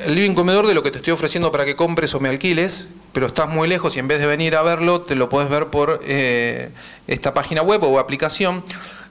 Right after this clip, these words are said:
Yo, ustedes ven que la imagen se mueve porque en realidad soy yo quien la mueve. Em, a ver, ahí,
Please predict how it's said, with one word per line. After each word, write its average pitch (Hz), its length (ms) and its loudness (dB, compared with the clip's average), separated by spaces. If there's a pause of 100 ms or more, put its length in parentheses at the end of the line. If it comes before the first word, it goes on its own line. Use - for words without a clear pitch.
Yo, 170 220 2
ustedes 180 500 0
ven 190 160 0
que 180 80 -2
la 160 80 2
imagen 170 320 -2
se 170 100 -2
mueve 190 220 0
porque 147 280 0
en 139 80 4
realidad 151 420 2
soy 151 240 0
yo 143 180 2
quien 147 160 0
la 143 80 2
mueve. 156 380 2 (1300)
Em, 135 960 0 (1160)
a 151 120 2
ver, 143 260 4
ahí, 214 420 2